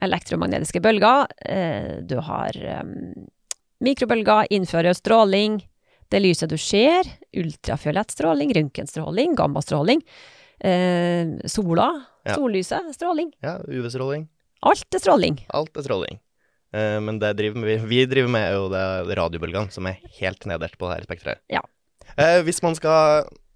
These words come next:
Speaker 2: eh, forklare hva en høyere frekvens gjør for noe,
Speaker 1: Mhm.
Speaker 2: eh, blir det feil å tenke at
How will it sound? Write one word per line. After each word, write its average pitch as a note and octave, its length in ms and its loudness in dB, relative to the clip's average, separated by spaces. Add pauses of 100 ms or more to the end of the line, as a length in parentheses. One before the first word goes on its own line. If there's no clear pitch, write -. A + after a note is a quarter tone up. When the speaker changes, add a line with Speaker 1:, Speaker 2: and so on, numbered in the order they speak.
Speaker 2:
eh, C3+ 540 -4
forklare B2+ 480 -2
hva A#2 320 2
en A#2+ 180 -4
høyere A2 300 -2
frekvens A#2 280 -6
gjør A#2 220 2
for F3 80 -4
noe, D#3+ 140 2 (160)
Speaker 1:
Mhm. A3 340 -2 (280)
Speaker 2:
eh, A2+ 340 0
blir A2+ 220 -2
det G2+ 120 0
feil G2+ 440 -6
å - 100 -8
tenke G2+ 280 -6
at - 400 -12